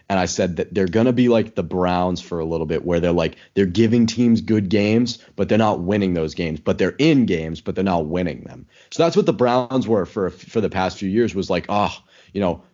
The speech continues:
you know, when Baker Mayfield stepped onto the scene, they were, like, in games and they were really close. They weren't getting blown out. They weren't the Browns of the early twenty tens and of the mid, you know, twenty tens.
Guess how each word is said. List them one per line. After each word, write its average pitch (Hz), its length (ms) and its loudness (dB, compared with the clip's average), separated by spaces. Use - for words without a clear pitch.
you 110 160 -2
know, 101 80 2
when 110 200 2
Baker 120 240 2
Mayfield 113 340 2
stepped 92 300 -4
onto 85 220 -6
the 80 100 -12
scene, 80 260 -6
they 101 80 -2
were, 113 80 0
like, 107 240 -4
in 139 300 2
games 123 400 2
and 110 40 -2
they 110 60 0
were 107 80 -2
really 117 160 2
close. 113 220 0
They 104 80 0
weren't 143 280 2
getting 131 220 2
blown 95 300 0
out. 71 180 -6
They 101 100 -6
weren't 143 260 0
the 147 80 0
Browns 110 460 0
of 98 120 -4
the 98 140 -2
early 98 300 2
twenty 90 320 -4
tens 82 360 -4
and 87 100 -2
of 80 120 -6
the 82 60 -2
mid, 82 460 -2
you 85 100 -4
know, 73 120 -6
twenty 73 320 -6
tens. - 320 -12